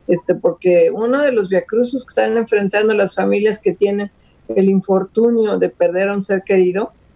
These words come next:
es que no pueden llorarlo con sus familiares. Para mucha gente, yo no soy católica, pero para mucha gente los, los, ah,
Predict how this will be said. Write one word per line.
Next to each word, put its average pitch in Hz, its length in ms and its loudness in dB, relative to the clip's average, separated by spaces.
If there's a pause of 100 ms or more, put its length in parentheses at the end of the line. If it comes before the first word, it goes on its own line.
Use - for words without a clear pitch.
(160)
es - 240 0
que 240 180 0
no 233 160 -4
pueden 247 520 0
llorarlo 208 680 -6
con 202 140 -4
sus 185 300 -4
familiares. 185 800 -2 (460)
Para 196 220 2
mucha 233 320 -6
gente, 247 360 0
yo 190 220 -4
no 196 100 -4
soy 196 160 -6
católica, 208 560 -2
pero 190 240 0
para 190 160 -2
mucha 226 280 -4
gente 269 440 0
los, 202 400 -6 (280)
los, 185 360 0
ah, 170 420 0